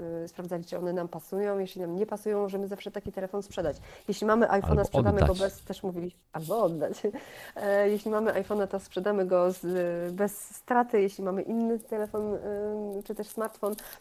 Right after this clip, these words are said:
Speaker 1: to sprzedamy go ze stratą. O tym mówiliśmy pod koniec, y, zeszłego roku. E, śmieszny jest ten Oppo. Jest taki, mm, powiedziałabym, plastikowy, bo że-, zresztą z plastiku wykonany.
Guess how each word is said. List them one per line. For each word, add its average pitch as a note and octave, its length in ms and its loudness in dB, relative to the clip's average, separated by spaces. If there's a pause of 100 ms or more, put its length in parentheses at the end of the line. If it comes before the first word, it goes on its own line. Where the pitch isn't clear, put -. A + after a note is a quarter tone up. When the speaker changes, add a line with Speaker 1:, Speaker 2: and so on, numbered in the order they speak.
Speaker 1:
to F#3+ 240 4
sprzedamy F3+ 420 0
go F3+ 120 0
ze F3+ 100 -4
stratą. F3+ 340 -2
O F3 80 -4
tym F#3 120 -4
mówiliśmy E3+ 380 -4
pod D#3 160 -10
koniec, D#3+ 380 -8
y, - 320 -10
zeszłego F3 320 -6
roku. F#3 320 -2 (500)
E, A#3 120 4
śmieszny C#4 380 8
jest E3+ 160 -2
ten D#3 140 -4
Oppo. F3+ 340 0
Jest G3+ 200 0
taki, G#3+ 260 -4
mm, A3+ 420 0
powiedziałabym, A#3 640 4 (160)
plastikowy, A#3 500 -2
bo G#3+ 140 2
że-, G#3+ 180 2
zresztą A#3 460 0
z G#3 40 -8
plastiku A3+ 500 -4
wykonany. G3+ 760 0